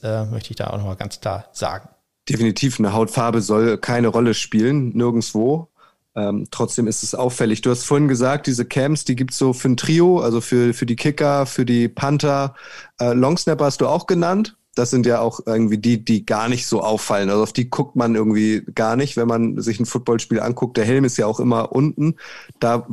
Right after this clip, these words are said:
Speaker 2: traue ich mich jetzt gar nicht zu fragen. Da werden wahrscheinlich aber auch alle weiß sein, Ole, oder?
Speaker 1: Ich, äh, <laughs> wie ich immer so schön sage, für jemand, der einen Podcast über Kicker und Panther macht, Longsnapper ist mir zu speziell. Da kenn ich mich nicht aus. <laughs> Ähm,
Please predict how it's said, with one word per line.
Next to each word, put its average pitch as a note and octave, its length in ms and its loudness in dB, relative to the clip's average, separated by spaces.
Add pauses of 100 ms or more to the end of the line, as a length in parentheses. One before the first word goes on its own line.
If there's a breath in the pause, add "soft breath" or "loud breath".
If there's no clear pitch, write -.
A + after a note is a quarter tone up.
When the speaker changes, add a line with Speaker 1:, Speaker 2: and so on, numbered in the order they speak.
Speaker 2:
traue B2 260 2
ich B2+ 60 0
mich C3 100 4
jetzt B2+ 180 0
gar A#2+ 120 2
nicht B2 160 0
zu B2 100 0
fragen. B2 400 0
Da A#2 140 2
werden A2+ 260 2
wahrscheinlich A2+ 380 0
aber A2 140 2
auch F#2+ 140 0
alle F2+ 200 -2
weiß F2 240 -2
sein, F2 200 -4
Ole, - 360 -2 (100)
oder? C3 320 -2 (720 soft breath)
Speaker 1:
Ich, - 260 -6
äh, C#3+ 220 -2 (220)
<laughs> - 600 -8
wie D#3 80 0
ich F#3 160 -2
immer F#3 200 4
so E3+ 180 4
schön E3+ 240 0
sage, E3 400 2
für D#3+ 60 -6
jemand, D#3+ 260 -4
der D#3 100 -2
einen D3+ 220 -4 (420 loud breath)
Podcast D3+ 340 -4
über D3+ 100 -4
Kicker E3 220 -4
und D3+ 100 -6
Panther D#3+ 200 -4
macht, D3+ 180 0
Longsnapper G3 540 0
ist - 120 -4
mir F#3+ 140 4
zu F#3+ 160 0
speziell. F#3 560 0 (420 loud breath)
Da E3 180 2
kenn E3+ 200 0
ich B2+ 60 2
mich D3+ 140 4
nicht D3+ 120 4
aus. E3 480 0
<laughs> - 60 -18
Ähm, F3 400 2